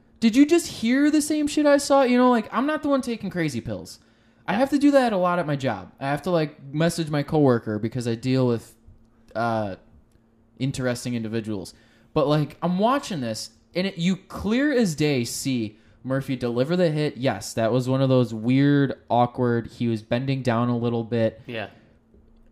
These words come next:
Speaker 1: Murphy, I don't see in, in any of that. There's no, like, malicious intent. He's going to deliver a shoulder check that looks like it should be
Speaker 2: And
Speaker 1: to
Speaker 2: it,
Speaker 1: the chest.
Speaker 2: and it just caught the head.
Speaker 1: Yeah.
Speaker 2: Unfortunately,
Speaker 1: He
Speaker 2: unfortunately,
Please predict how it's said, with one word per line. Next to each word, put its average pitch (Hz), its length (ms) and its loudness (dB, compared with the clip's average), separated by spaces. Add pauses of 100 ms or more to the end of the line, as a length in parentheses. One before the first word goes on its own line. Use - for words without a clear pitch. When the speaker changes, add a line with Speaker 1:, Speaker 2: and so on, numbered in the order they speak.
(480)
Speaker 1:
Murphy, 165 480 2
I 190 120 6
don't 180 200 6
see 190 520 -4
in, 165 420 -4
in 147 220 -2
any 151 260 0
of 165 120 0
that. 156 340 -4
There's 131 220 -4
no, 139 240 0
like, 139 260 -2
malicious 131 500 -6
intent. 143 640 -6
He's 123 180 -6
going 131 280 -4
to 143 60 -2
deliver 135 400 -4
a 101 40 -8
shoulder 147 500 -4
check 151 460 -10
that 107 240 -8
looks 123 260 -10
like 131 320 -4
it 117 160 -6
should 139 340 -4
be 143 100 0
Speaker 2:
And 127 80 -4
Speaker 1:
to 151 80 0
Speaker 2:
it, - 20 2
Speaker 1:
the 147 80 2
chest. 127 480 -2
Speaker 2:
and 127 80 -10
it 131 100 -14
just - 220 -12
caught - 340 -4
the 117 60 -14
head. 165 280 -14 (180)
Speaker 1:
Yeah. 139 340 0 (1120)
Speaker 2:
Unfortunately, 180 720 4
Speaker 1:
He 165 40 6
Speaker 2:
unfortunately, 165 560 -6